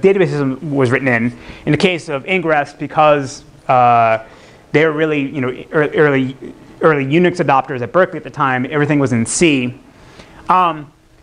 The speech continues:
and so these things have some rules written in procedural language that allow you to do the, the transformation. This is essentially the tree rewriting phase that I showed in the last, last slide.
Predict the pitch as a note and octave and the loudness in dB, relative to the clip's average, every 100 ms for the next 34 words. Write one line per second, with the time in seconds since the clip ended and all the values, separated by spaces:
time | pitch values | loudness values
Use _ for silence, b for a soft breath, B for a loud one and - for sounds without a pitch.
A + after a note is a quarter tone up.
0 | _ D#3+ - A3 A3+ A#3+ G#3+ F3+ F3+ E3 | _ -2 0 2 2 2 0 -2 -4 -2
1 | G#3+ A3+ G#3+ G3+ E3 D3 F#3 D#3 D3+ F#3 | 2 4 2 -2 -8 -6 -4 -2 0 0
2 | F#3 D3+ D3 C#3+ D3 D#3 D#3 D#3+ D3 C#3+ | 0 -2 0 0 0 2 2 0 -2 -2
3 | C#3+ C#3 C3 C3 B2+ - A#2 C3 D3 D#3+ | 0 2 4 2 0 -2 -2 0 0 0
4 | E3+ C#3+ C#3+ D#3 E3 D3 D3+ C3 B2 D#3+ | -2 -4 -4 -2 -2 0 0 0 0 0
5 | C#3 C3 C3 B2+ B2+ B2+ B2 A#2 A2+ C3+ | 2 2 2 0 -4 -4 -2 -4 -2 -2
6 | A#2+ A#2 B2 C#3 A#2+ - D#3 D#3 D#3+ | 0 0 0 -2 -2 2 2 2 -4